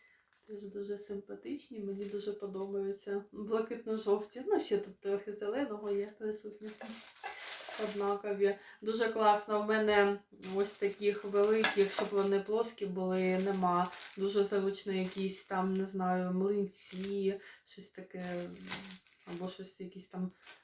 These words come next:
не знаю. <laughs> В мене ідей безліч. Безліч ідей. А, є якісь ще сиропчики, але для чого? Може, е,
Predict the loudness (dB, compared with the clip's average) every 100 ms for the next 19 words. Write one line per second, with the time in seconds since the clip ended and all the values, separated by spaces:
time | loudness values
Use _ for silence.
0 | -16 -16 -10 -8 -6 -8 -12 -10 0 4
1 | 10 8 8 2 2 4 2 4 6 6
2 | 6 6 6 0 0 2 0 0 -6 -10
3 | -10 -12 -10 -8 -8 -10 -20 -18 -14 -10
4 | -2 -2 -2 -10 -12 -12 -12 -8 -2 -2
5 | 0 -4 -6 -12 -10 -8 -8 -16 -20 -20
6 | -20 -10 2 4 4 4 0 0 -2 0
7 | 0 -2 -10 -10 -8 -8 -6 -6 -4 2
8 | 4 2 -2 -8 -18 -8 -4 2 4 2
9 | 0 -8 -8 -4 -2 2 2 2 2 2
10 | 2 -2 -12 -20 -12 -2 -2 -2 -4 -2
11 | -2 0 0 2 2 4 4